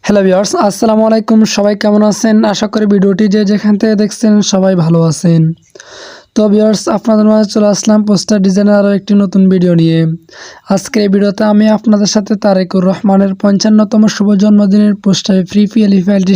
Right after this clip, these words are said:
শেয়ার করব, যে ফাইলটিকে কাস্টমাইজ করার মাধ্যমে আপনি খুব ইজিলি এ ধরনের একটি পোস্টার ডিজাইন তৈরি করে নিতে পারবেন এবং এই পোস্টারগুলো আপনি চাইলে Facebook সহ বিভিন্ন ধরনের সোশ্যাল মিডিয়াতে শেয়ার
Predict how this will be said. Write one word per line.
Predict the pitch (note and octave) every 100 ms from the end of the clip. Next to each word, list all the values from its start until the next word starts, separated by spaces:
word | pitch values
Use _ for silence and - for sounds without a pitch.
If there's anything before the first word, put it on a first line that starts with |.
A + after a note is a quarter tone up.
| -
শেয়ার | F3+ E3 E3+
করব, | E3 E3 E3 E3 - - - - - - -
যে | G3+ G3+
ফাইলটিকে | G#3 G3+ G3+ A3 A3
কাস্টমাইজ | G#3 - G#3+ G3+ -
করার | G#3 G#3+
মাধ্যমে | G3+ G#3 G#3
আপনি | G3+ G#3 G3
খুব | G3+ G3+
ইজিলি | E3 F3 F3+
এ | F3+
ধরনের | G3+ G#3
একটি | G3 G#3+ G#3
পোস্টার | F3+ G#3 F#3
ডিজাইন | G3 F#3+
তৈরি | G3+ F#3 F3
করে | F3 F3
নিতে | E3+ E3
পারবেন | E3+ D#3+ E3 D#3+ E3 - - - - - G#3
এবং | G3+ A3+
এই | A3 G#3+
পোস্টারগুলো | G#3+ A3 G#3 G#3+ A3
আপনি | G#3+ G#3
চাইলে | G#3+ G#3 G3
Facebook | F#3+ E3+ F3 -
সহ | F#3+ F3
বিভিন্ন | G3 G#3 G3+
ধরনের | G#3 G#3+ G3
সোশ্যাল | G3 - G3+
মিডিয়াতে | G3+ G3+ G3 G3+ -
শেয়ার | F3+